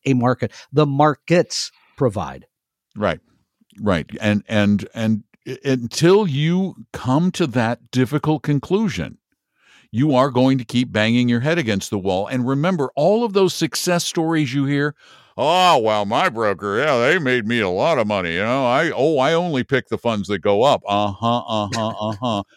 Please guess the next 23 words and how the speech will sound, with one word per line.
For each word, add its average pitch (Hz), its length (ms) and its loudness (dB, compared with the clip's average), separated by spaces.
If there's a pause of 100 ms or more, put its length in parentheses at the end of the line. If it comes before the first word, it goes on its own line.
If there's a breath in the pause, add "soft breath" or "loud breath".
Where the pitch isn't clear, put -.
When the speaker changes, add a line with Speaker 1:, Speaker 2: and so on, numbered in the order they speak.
Speaker 1:
Only 139 200 -14
buy 113 60 -4
Speaker 2:
One, 131 280 4
Speaker 1:
the 127 80 -8
stocks 131 100 2
Speaker 2:
it's - 140 -2
Speaker 1:
that 143 100 2
go 147 80 -8
Speaker 2:
either 143 160 2
Speaker 1:
up. - 140 -6
Speaker 2:
posturing 113 880 0 (680)
or 131 640 2 (200)
it's - 560 0 (480)
anecdotal. 135 1040 0
And 147 180 -4 (560)
one 156 320 -2
of 285 80 -6
these 160 220 -4
days, 120 360 4
we're 143 400 -4
gonna, 185 220 2
un-, 147 220 0 (100)
w-, 135 120 -4